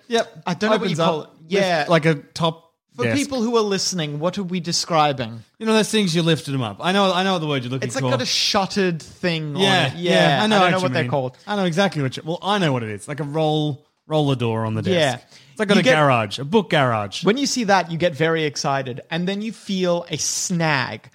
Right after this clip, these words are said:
Speaker 2: like a, like something pulling at your, what pants do you wear?
Speaker 1: Oh,
Speaker 2: Jeans?
Speaker 1: just n-, no, nice pants.
Speaker 2: Nice pants.
Speaker 1: I'm a
Speaker 2: You feel,
Speaker 1: gentleman.
Speaker 2: you feel something pulling at the hem of your pants. You look down and you see that you have just triggered a tripwire.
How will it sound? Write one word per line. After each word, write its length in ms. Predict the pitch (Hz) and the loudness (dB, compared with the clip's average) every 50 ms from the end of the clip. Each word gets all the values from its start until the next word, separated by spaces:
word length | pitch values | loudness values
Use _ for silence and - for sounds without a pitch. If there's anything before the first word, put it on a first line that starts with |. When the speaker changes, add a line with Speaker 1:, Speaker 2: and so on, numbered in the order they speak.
| _ _ - | _ _ -2
Speaker 2:
like 180 | 165 160 - | -2 0 2
a, 260 | 180 160 160 160 156 - _ _ _ - | 4 4 4 4 2 -2 _ _ _ -4
like 120 | 156 170 | -4 -2
something 340 | - - 208 202 208 180 170 - _ | -2 -2 -4 -2 -4 -6 -6 -8 _
pulling 500 | - - - 233 247 233 220 185 156 147 135 | -12 -8 -4 -2 -2 -2 -2 -2 -4 -6 -6
at 200 | 131 139 - - | -8 -8 -6 -2
your, 400 | 147 147 147 143 139 139 143 147 | 0 2 2 2 2 0 0 -2
what 260 | 147 156 202 160 _ | -4 -6 -6 -6 _
pants 360 | - - 185 180 190 185 - | -6 -4 -4 -4 -4 -8 -10
do 80 | - 135 | -10 -8
you 80 | 123 120 | -6 -4
wear? 260 | 123 123 131 131 - _ _ _ - 120 | -4 -4 -4 -6 -10 _ _ _ -12 -8
Speaker 1:
Oh, 60 | 120 | -4
Speaker 2:
Jeans? 240 | - 170 190 208 240 | -2 -2 -2 -2 -4
Speaker 1:
just 140 | 240 - | -6 -6
n-, 220 | 120 120 127 135 - - | -4 -4 -4 -6 -6 -4
no, 380 | 160 156 160 160 156 151 156 | 0 2 4 4 4 4 2
nice 280 | 160 170 160 160 151 - | 2 2 2 0 0 -2
pants. 440 | - 113 101 101 107 - - - - | -4 -8 -8 -8 -10 -12 -14 -8 -4
Speaker 2:
Nice 160 | 156 151 143 | -4 -4 -4
pants. 220 | - 151 143 143 - - | -4 -6 -8 -6 -4 -2
Speaker 1:
I'm 100 | 180 190 | 0 2
a 40 | 185 | 2
Speaker 2:
You 40 | |
feel, 100 | 151 190 | 4 4
Speaker 1:
gentleman. 340 | 190 180 160 139 117 101 95 - _ - - - | 4 6 6 4 4 2 0 -4 _ -20 -20 -18
Speaker 2:
you 80 | 190 180 | -8 -4
feel 120 | 208 240 | -4 -2
something 300 | 233 - 254 240 240 202 175 - | -2 -4 -4 -4 -6 -6 -2 0
pulling 520 | - - - 214 220 214 180 139 120 120 - - | 0 0 2 2 0 0 -2 -4 -6 -8 -4 -4
at 200 | 143 143 - - | -4 -4 0 0
the 120 | 151 139 | 0 0
hem 500 | - - - - 165 151 151 160 160 151 | 0 -2 -2 0 2 2 2 0 -4 -4
of 260 | - - 147 135 127 | -2 -2 -2 0 -2
your 100 | 135 135 | -4 -4
pants. 600 | 131 - - - 143 165 220 240 285 - - - - _ - - - - _ _ | -4 -6 -4 0 0 0 0 -2 -6 -12 -12 -12 -14 _ -20 -20 -20 -20 _ _
You 180 | 156 165 185 | 0 2 4
look 220 | 202 233 254 - - | 4 4 2 0 0
down 400 | - 190 180 175 180 208 233 240 - | 2 2 2 2 0 -2 -4 -8 -6
and 140 | - 170 156 | -4 -2 -2
you 100 | 156 156 | -2 -2
see 340 | - - - 208 196 202 208 | -2 -2 -2 0 0 0 0
that 160 | 175 202 160 | -2 -2 -2
you 160 | 160 160 160 | 0 0 0
have 120 | 147 135 | 0 0
just 280 | 131 165 170 - - _ | -2 -4 -4 -4 -6 _
triggered 440 | - - - 180 170 151 160 160 151 | -10 -6 -2 -2 0 0 0 0 0
a 100 | - 143 143 | -2 -8 -10
tripwire. 680 | - - - 170 - - 135 120 117 110 - - | -8 -6 -6 -6 -6 -6 -6 -6 -6 -6 -6 -8